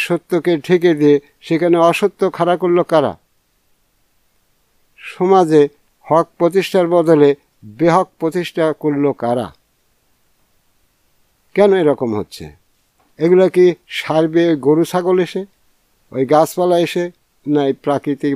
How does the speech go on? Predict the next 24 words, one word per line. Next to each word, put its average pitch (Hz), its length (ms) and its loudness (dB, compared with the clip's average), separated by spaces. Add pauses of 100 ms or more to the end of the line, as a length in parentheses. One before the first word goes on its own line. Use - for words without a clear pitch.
বলতে 135 200 -4 (140)
যাদের 127 240 -4 (100)
বোঝা 131 220 -4 (120)
তারা 127 200 -2 (100)
এসে 131 180 -8
এগুলো 127 240 -4
সারিয়ে 139 280 -2
দেবে? 151 160 -2 (3000)
বলো, 170 200 4 (100)
কারা 190 260 4
করবে? 95 300 -4 (680)
এগুলো 156 260 -2 (180)
তৈয়ার 180 400 2
যারা 156 220 0
করে, 147 140 0 (140)
যাদেরকে 160 440 -2 (840)
এই 147 160 2 (140)
সমস্ত 180 360 -2 (140)
কিছুর 165 340 -2
উপরে 156 220 0 (160)
বাদশাহী 165 420 -2
দেওয়া 156 220 2
হয়েছে, 143 260 -4 (420)
সেই 151 160 -2